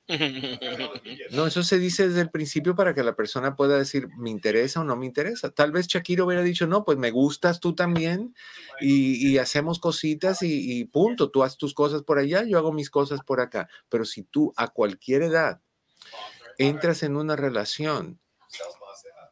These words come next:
Speaker 2: tú tienes que tener la, la, la decisión, yo no sé si pers-, la madurez, pero la decisión personal de decir, "Hasta aquí, estos son mis límites. No puedo meterme con otra persona porque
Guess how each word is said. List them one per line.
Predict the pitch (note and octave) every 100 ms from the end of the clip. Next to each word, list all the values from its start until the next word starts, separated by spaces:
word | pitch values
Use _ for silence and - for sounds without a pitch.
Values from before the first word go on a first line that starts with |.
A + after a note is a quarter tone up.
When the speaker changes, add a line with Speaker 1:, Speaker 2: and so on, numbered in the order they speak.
| _
Speaker 2:
tú | - -
tienes | C3+ D#3+ F#3+ D#3+
que | -
tener | A#2+ A2+ A2+ A2+ - -
la, | G2 A2 G#2 G2 -
la, | G2 A2 A2 G#2+ G2+ -
la | A2 A2
decisión, | G#2 G#2 - G2 - D3 D#3+
yo | C3+ E3
no | F3+
sé | G3+
si | -
pers-, | C#3+ C3 G#2+ -
la | G#2+ G#2+ C#2+ C#2+ B1 A#1+
madurez, | G#2 A2 G2 G2 F2
pero | - G#2+ G2
la | G#2
decisión | F#2+ F#2+ F#2 E2+ D#3 F#3+ G#3
personal | F3 A2+ - G2+ G2+ G2+
de | G2+
decir, | G2+ - G2 -
"Hasta | G#2 G2 F#2+
aquí, | - C3+
estos | C#3+ A2
son | G#2 G2+
mis | F2+
límites. | E2+ A1 - - - - _ _ - - - - -
No | A#2 C3 C#3 -
puedo | D3 D3+ D#3+
meterme | D3 C#3+ C#3+ C#3+
con | C3+
otra | C3 C3
persona | C#3+ - D3 F3+
porque | D3 A#2+ B2+ -